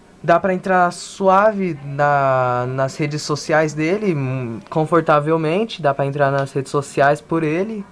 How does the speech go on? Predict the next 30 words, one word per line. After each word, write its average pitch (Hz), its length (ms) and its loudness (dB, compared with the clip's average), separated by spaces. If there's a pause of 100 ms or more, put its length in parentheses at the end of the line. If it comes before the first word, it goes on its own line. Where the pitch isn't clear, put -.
o, 131 240 -8
no 131 100 -6
M 139 160 -4
S 143 240 -8
N, 156 220 -4
no 156 80 -4
Ebud, 156 560 -2
no, 131 280 -6 (320)
e 139 60 -8
dá 160 100 6
pra 185 140 2
baixar 190 280 0
alguns 196 280 2
aplicativos 190 500 -4
na 190 160 2
loja 190 360 4
da 214 160 2
Nokia, 175 420 0
que - 160 -8
é 139 60 2
a 143 100 6
O 156 140 4
V 180 180 -2
I, 147 220 -4
certo? 147 420 -2 (1500)
E - 60 2
é 196 100 8
isso 202 200 -4
aí, 196 120 2
galera. 190 460 -2